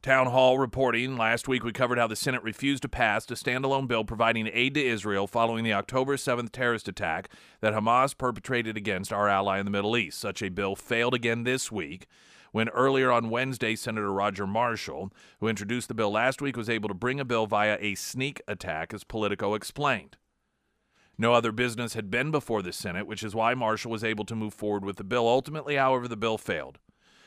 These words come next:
by a party line vote, fifty-one to forty-eight. Every Democrat voted to block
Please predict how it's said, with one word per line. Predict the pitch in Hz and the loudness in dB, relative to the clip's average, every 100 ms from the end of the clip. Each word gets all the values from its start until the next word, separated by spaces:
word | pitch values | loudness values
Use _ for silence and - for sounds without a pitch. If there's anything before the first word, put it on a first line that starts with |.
| _ | _
by | 110 113 | 2 2
a | |
party | 110 - 147 160 | 2 4 4 4
line | 147 135 135 | 2 0 2
vote, | 123 120 117 | 4 4 2
fifty-one | - 123 139 120 117 113 | -2 -2 -2 0 0 -2
to | |
forty-eight. | - 110 104 92 67 - _ _ _ _ _ - | -4 -2 0 -2 -6 -12 _ _ _ _ _ 4
Every | 139 143 131 123 151 151 139 | 4 4 0 -4 0 0 2
Democrat | 123 113 104 - 95 71 - - _ _ _ _ _ _ _ - | 2 2 0 -4 -4 -4 -6 -20 _ _ _ _ _ _ _ -4
voted | 98 131 123 113 | 4 6 6 -2
to | 123 | -6
block | 107 110 117 120 101 92 - | -6 -2 4 6 6 0 -8